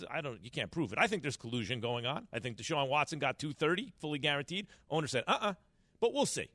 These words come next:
Maybe there's some of both. Ready for this? I'm gonna give you a list, Key.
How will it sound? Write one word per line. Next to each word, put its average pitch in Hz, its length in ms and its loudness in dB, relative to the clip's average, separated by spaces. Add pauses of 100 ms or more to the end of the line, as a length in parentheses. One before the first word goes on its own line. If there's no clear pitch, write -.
(140)
Maybe 196 200 2
there's 180 160 2
some 156 120 -2
of 113 100 -2
both. 95 320 -10 (1040)
Ready 233 180 4
for 220 140 -2
this? 220 160 4
I'm 233 120 -4
gonna 254 160 -2
give 143 180 0
you 131 120 2
a 107 40 2
list, 92 340 -2
Key. 80 280 -10